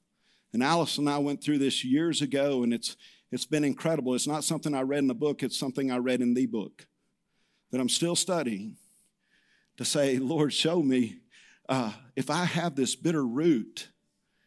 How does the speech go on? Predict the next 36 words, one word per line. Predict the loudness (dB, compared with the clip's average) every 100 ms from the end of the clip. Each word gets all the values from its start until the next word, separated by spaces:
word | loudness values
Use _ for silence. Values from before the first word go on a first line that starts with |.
| _ _ _ _ _ _ _
Lord, | -2 0 2
you're | 2
the | 2
one | 0 2
that | 0 -2
can | -6
pull | -4 -4 -2
it | 0
up | -2 -4 -6
by | -6 -6
the | -6
roots | -6 -4 -6 -8 -10 -10 -14 _ _ _ _ _ _ _ _ _ _ _ _ _ _
and | -4 -2
help | 0 -2 -2 -2
me | 0 0 0 -4 -16 -20 _ -6
as | -4 -2
you | -4
plant | -4 -4 -4
a | -2 0
new | 0 0
seed | 0 0 -2 -2
in | -4
me, | -6 -8 -12 _ _ _ _ _ _ _ _ _ _ _ _ _
that | -6
I | -6
can | -4 -2 -4
cultivate | -6 -10 -8 -4 -4 -2
along | -2 -4 -4
with | -4 -2
you, | -2
Lord, | -2 -2 -4
and | -4
I | -6
can | -8 -8
keep | -4 -2 -2 -2
it | -6 -8